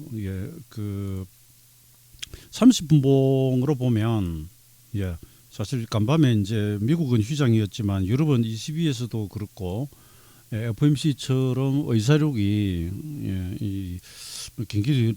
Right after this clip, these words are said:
둔화에 대한 우려, 금-, 금리 인상 속도에 대한 이야기, 이런 부분들이 나오면서 좀 긍정적인 분위기를 형성을 했는데,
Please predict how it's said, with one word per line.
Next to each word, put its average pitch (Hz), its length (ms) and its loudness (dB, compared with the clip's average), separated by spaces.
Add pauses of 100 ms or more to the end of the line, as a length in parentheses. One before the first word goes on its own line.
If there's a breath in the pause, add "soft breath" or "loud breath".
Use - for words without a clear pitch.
둔화에 113 320 2
대한 107 200 -2
우려, 104 380 -4
금-, 131 340 4
금리 143 260 12
인상 123 240 6
속도에 143 360 2
대한 95 260 2
이야기, 95 360 -2
이런 131 240 0
부분들이 104 380 -2
나오면서 101 480 0
좀 98 140 -2
긍정적인 143 480 6
분위기를 117 400 2
형성을 135 320 4
했는데, 123 760 2